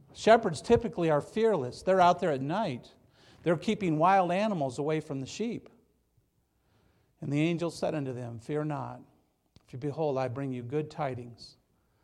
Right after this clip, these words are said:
of great joy, which shall be to all people."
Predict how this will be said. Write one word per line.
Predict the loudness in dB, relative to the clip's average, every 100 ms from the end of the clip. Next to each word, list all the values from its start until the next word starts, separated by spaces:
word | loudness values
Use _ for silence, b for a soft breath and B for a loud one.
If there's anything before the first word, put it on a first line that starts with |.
| _ _ _ _ _ -10
of | -8
great | -4 -2 -4
joy, | -4 -2 -2
which | -4 -6
shall | -6 -6
be | -6 -10
to | -12 -10
all | -6 -6
people." | -6 -12 -14 -16 -20